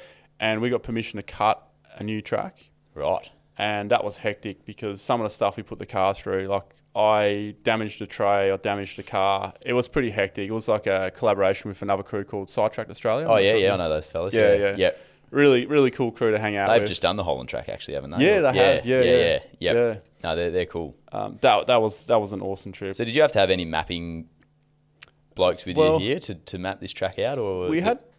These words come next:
Speaker 1: we had Charlie, the owner, with us.
Speaker 2: Right,
Speaker 1: And
Speaker 2: okay.
Speaker 1: he, he had a, he had walked and driven motorbike the,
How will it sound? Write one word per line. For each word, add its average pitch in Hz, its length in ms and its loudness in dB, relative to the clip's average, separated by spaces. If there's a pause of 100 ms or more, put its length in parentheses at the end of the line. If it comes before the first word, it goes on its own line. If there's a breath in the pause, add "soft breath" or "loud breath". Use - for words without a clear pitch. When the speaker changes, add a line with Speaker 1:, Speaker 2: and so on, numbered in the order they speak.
Speaker 1:
we 190 60 -2
had 220 120 -2
Charlie, 143 300 4
the 127 140 0
owner, 113 240 2
with 151 160 -4
us. - 320 -6
Speaker 2:
Right, 85 440 4
Speaker 1:
And 139 120 2
Speaker 2:
okay. 147 120 4
Speaker 1:
he, 139 260 0 (180)
he 147 180 2
had 147 180 4
a, 123 220 4
he 127 160 -4
had 135 360 2
walked 120 380 2
and 107 320 -6
driven 110 380 -4
motorbike 104 600 2 (320)
the, 98 280 0